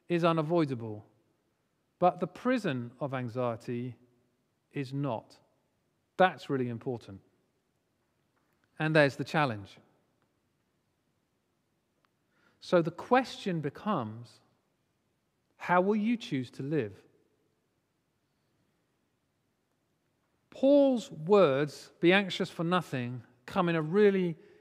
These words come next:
important context, and it's a context we're going to dwell in.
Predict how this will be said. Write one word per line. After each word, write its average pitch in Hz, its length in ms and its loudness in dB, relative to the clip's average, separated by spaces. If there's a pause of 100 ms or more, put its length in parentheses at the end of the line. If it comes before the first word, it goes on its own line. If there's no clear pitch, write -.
(120)
important 160 680 0
context, 151 540 -4
and 156 80 0
it's 151 120 -6
a 175 60 -4
context 226 680 0
we're 151 120 -2
going 160 160 0
to 156 60 0
dwell 156 280 2
in. 110 160 -4